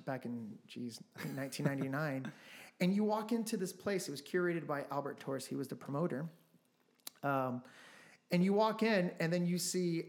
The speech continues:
Speaker 1: just a sea of people dancing. And I remember I would have to go to a corner, a small little corner, because my, my dance company, who danced on two, there was only maybe, like, twenty or thirty of us at the time.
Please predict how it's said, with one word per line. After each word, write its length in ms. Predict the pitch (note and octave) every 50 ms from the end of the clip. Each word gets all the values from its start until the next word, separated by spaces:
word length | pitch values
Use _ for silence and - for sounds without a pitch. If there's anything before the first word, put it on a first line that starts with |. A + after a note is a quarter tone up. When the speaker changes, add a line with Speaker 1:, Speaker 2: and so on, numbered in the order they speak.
| - -
Speaker 1:
just 240 | D#3 F#3 - - E3+
a 60 | D#3
sea 360 | - - - - - B3 A#3+
of 140 | A3 A3 -
people 300 | - - G#3+ - F#3+ F#3
dancing. 560 | F3 E3+ E3+ F3 F3 F3 - C3 B2 - A#3 - - _ _ _ _ _ _ _ _ _ _ _ -
And 100 | - D#3+
I 40 | E3
remember 720 | F3+ G3 G3+ F#3+ F#3 F#3 F#3 F3+ F3 E3 D#3 D3 D3 - - -
I 100 | E3 F#3+
would 100 | G3+ G#3
have 100 | G3 F#3 -
to 60 | F#3+
go 140 | D#3 F3 E3
to 160 | D#3+ - -
a 40 | C#3
corner, 560 | C#3 - - G#3 G#3 G3+ F3 C#3+ A#2+ C#3 D3+ - -
a 20 | -
small 320 | - - G#3 B3+ C#4 C4+
little 180 | B3 G#3+ F#3+ E3+
corner, 340 | - - F#3+ F#3 D#3+ C#3
because 280 | C#3 C#3 E3+ - E3+ D3+
my, 180 | D#3+ E3 D#3+ E3+
my 160 | F3 - D#3
dance 260 | D3 D3+ B3+ D#4+ D4
company, 240 | - - E3 C#3+ D#3+ D#3
who 60 | D3+
danced 240 | D#3+ F3+ F#3+ F#3 -
on 120 | E3 D3+
two, 300 | - - G#3 A#3 D4+ D#4 - - - - -
there 100 | - G#3+
was 80 | A3+ G#3+
only 160 | A#3 A#3+ A#3
maybe, 220 | A3+ A3 G#3+ G#3+ G#3
like, 180 | F#3 E3+ G#3
twenty 240 | - - G3+ G#3 G3+
or 60 | F#3+
thirty 260 | F3+ - F#3 G3 G3 F#3+
of 100 | E3+ D#3+
us 140 | D#3 -
at 60 | D#3 C#3+
the 80 | D3+
time. 260 | D3 - D#3+ D#3+ D#3+